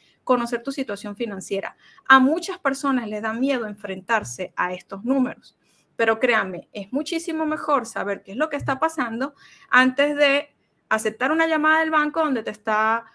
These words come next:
eh, ofreciendo una reestructuración y caes lastimosamente en, en, en, bueno, en un hoyo más profundo, ¿no? Justamente por desconocimiento. Entonces, creo que el desconocimiento, Rey, juega un papel importante. Tenemos los números ahí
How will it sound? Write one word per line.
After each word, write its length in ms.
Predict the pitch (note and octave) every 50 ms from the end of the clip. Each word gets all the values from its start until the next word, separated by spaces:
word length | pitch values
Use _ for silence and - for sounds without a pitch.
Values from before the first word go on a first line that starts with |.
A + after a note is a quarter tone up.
| _ _ _ _
eh, 340 | - A#3+ A#3+ A#3+ A#3+ A#3+ A#3 -
ofreciendo 520 | A#3 A3+ - A3 A3 - A#3 G#3+ A3+ A#3+
una 160 | B3+ C4 C4
reestructuración 1000 | B3+ C4+ C4+ C4 - C#4+ D4 C#4+ - E4+ D#4+ E4 F4 F4 - F4+ E4+ E4+ F4+ F4+ -
y 180 | C#4+ C4 -
caes 580 | - B3+ A3+ A3+ A#3 B3+ C#4 C#4 - - - _ _ _ _ _ _ _ _ _ _ _ _ _ -
lastimosamente 1080 | A#3+ A#3+ A#3 A3 A3 - - A#3 G#3+ A3 A3+ A3 D4+ D4+ D#4+ E4 E4 E4 D#4+ - F#4
en, 240 | F#4+ F4 C#4 B3+ B3+
en, 240 | A3+ G#3+ G#3+ G#3+ - -
en, 420 | G3 F#3+ F#3+ F#3+ F#3+ G3 G#3 - _ _
bueno, 300 | G#3+ B3+ D4 D#4+ D4 C4
en 140 | - G#3 G#3
un 120 | G#3 A3 A#3
hoyo 260 | A#3+ A#3+ A#3+ A#3 A#3
más 180 | A3+ A3+ A#3
profundo, 540 | - - A3+ G#3+ A#2+ A3 G#3 F3+ F3+ F#3 F#3+
¿no? 180 | G#3 C4 C#4+ -
Justamente 560 | - A#3+ A#3 A#3 C4 C4 C#4 D4+ D4 D4 D4+
por 300 | C#4+ - E4 E4+ F4+ F4+ - C4+
desconocimiento. 720 | A#3+ A#3+ A#3+ - A#3 G#3+ G3+ - - G3+ G3+ G3+ G3 G3
Entonces, 320 | F#3+ F#3+ - A3+ - D4 D4 - _ _ _ _ _ _ _ -
creo 200 | D4 C#4+ D#4 E4
que 80 | E4
el 60 | D#4+
desconocimiento, 840 | D4+ C#4+ D4 - B3 A#3+ B3 A#3 A#3+ A#3+ B3 B3+ C4+ C4+ - C#4 C4+
Rey, 240 | C4+ C4+ C#4+ C#4+ - _ _
juega 280 | - - B3+ B3 A#3+ B3+
un 100 | B3 B3
papel 360 | C4 A#3+ B3 B3 B3 B3 B3 -
importante. 600 | C4 B3+ - G#3 G#3 - A#3 B3 B3+ B3+ C4 B3+
Tenemos 320 | - A3 G#3+ A3+ B3+ C4+
los 120 | B3+ A#3+
números 320 | A#3+ B3 A#3+ B3+ B3+ B3 A3
ahí 300 | G#3+ A3 C4 D#4 D#4 -